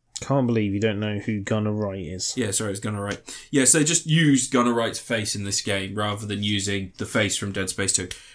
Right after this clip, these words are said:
Speaker 2: But yeah, it's, it's just a great fucking game. It is, it is through and through a survival horror game until you get to your New Game Plus and you've got the fully upgraded plasma cutter, which is the iconic weapon from this game.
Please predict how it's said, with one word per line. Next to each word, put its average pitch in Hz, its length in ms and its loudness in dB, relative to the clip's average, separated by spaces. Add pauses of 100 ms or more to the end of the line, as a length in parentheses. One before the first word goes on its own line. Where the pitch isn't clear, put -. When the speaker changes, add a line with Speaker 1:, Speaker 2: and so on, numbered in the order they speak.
(100)
Speaker 2:
But 156 100 2
yeah, 202 140 4
it's, 180 420 2
it's - 460 4
just 160 260 2
a 143 60 4
great 135 320 2
fucking 120 340 0
game. 101 440 -4
It 131 120 6
is, 143 320 6
it 139 120 4
is 135 180 6
through 156 200 0
and 131 80 0
through 135 140 4
a 120 60 4
survival 117 380 2
horror 107 180 2
game 107 260 -2
until 104 260 -2
you 113 60 0
get 110 120 -2
to 113 100 -2
your 107 100 -2
New 101 60 -2
Game 95 160 -4
Plus 95 280 -4
and 95 80 -4
you've 92 120 -8
got 92 160 -8
the 98 80 -8
fully 107 280 -4
upgraded 95 540 -6
plasma 98 340 -6
cutter, 101 440 -10 (1600)
which 139 200 4
is 123 140 8
the 131 100 6
iconic 127 380 4
weapon 135 260 2
from 139 140 0
this 131 140 6
game. 160 340 0